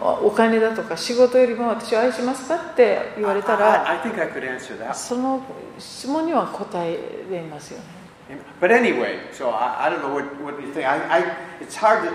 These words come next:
Speaker 2: anyway, so just to let you know, we don't know for sure what the these are.
Speaker 1: ですから、この、これ、これらっていうのが何だかは、まあ、ちょっとよくわからないけれども、いろいろ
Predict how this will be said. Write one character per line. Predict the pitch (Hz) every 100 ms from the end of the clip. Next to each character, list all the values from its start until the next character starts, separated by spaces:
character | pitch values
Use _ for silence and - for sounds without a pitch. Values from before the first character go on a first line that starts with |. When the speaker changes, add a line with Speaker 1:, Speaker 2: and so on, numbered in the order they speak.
| - 165
Speaker 2:
anyway, | 190 127 - - -
so | - 156
just | 214 214
to |
let | 214 208
you | 180
know, | 165 156
we | 156
don't | 156 156
know | 151 151
for | 151
sure | - - 262 196 127 127
what | 127
the | 127 117
these | 185 147 101
are. | 85 - - - -
Speaker 1:
で |
す | 180
か | -
ら、 | 165 -
こ | 240
の、 | 254 - - - -
こ | - 262
れ、 | 269
こ | - 269
れ | 311
ら | 175
っ | - - - -
て |
い | 220 214
う | 220
の | 214
が | 208 208 214
何 | 254
だ | 233
か | - 185
は、 | 170 170 - - - 208
ま | 185 170
あ、 | 165
ち | -
ょ | -
っ |
と | 160
よ |
く | 160 151
わ |
か | 147 220
ら | 214
な | 180
い |
け | -
れ | 165
ど | 180
も、 | 190 208 - 196
い |
ろ | 208
い | 202
ろ | 196